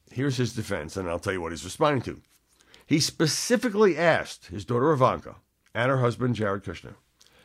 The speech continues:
not to be part of his twenty twenty-four presidential campaign, and that reports that they decided to snub him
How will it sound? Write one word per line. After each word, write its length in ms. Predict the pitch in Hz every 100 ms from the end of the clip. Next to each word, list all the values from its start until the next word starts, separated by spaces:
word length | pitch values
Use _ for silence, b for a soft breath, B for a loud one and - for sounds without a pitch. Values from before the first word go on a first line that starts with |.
| b -
not 400 | 127 160 208 -
to 80 |
be 160 | 135 113
part 420 | - 95 87 85
of 140 | 92 95
his 140 | 101
twenty 280 | - 101 101
twenty-four 480 | - 92 98 98 95
presidential 520 | 92 82 90 82 95
campaign, 800 | - 123 123 151 214 175 82 - _ b b b b
and 160 | 110 120
that 160 | 107 101 92 -
reports 600 | 120 110 123 143 156 -
that 220 | 117 87
they 460 | 73 98 95 113 131
decided 420 | 127 123 113 110 101
to 100 | 95
snub 560 | - - 147 214 160
him 340 | 110 76 73